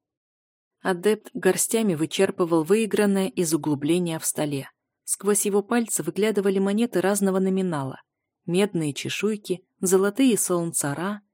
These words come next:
серебряные луны. Даже если это незаконно, я в деле. Особенно если незаконно,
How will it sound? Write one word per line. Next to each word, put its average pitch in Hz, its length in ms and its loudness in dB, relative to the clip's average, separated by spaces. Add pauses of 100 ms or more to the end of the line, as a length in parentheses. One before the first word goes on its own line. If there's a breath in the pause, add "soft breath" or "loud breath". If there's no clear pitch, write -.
(140)
серебряные 190 680 0
луны. 160 480 0 (520)
Даже 175 300 2
если 170 360 2
это 165 160 0
незаконно, 156 840 -2
я 160 220 -2
в 202 80 -6
деле. 151 420 -4 (240)
Особенно 185 440 0
если 156 320 0
незаконно, 151 720 -2